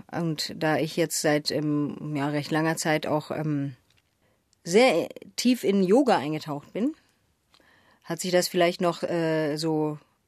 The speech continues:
gesteigert oder noch vertieft oder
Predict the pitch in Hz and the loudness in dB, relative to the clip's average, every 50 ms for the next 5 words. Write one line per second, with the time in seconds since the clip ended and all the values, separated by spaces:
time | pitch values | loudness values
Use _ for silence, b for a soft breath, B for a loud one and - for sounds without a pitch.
0 | _ - - 156 - - - 170 175 185 190 180 156 139 139 - 127 139 143 139 | _ -10 -8 -6 -4 0 2 2 4 4 2 2 0 0 -2 -6 -6 -6 -6 -4
1 | 135 135 135 135 156 151 147 - - - 151 - - - 208 202 185 - - 113 | -4 -6 -6 -6 -8 -8 -8 -8 -10 -10 -8 -6 -2 -2 -2 -2 -2 -4 -6 -6
2 | 135 143 143 143 139 135 139 | -4 -4 -4 -4 -4 -6 -8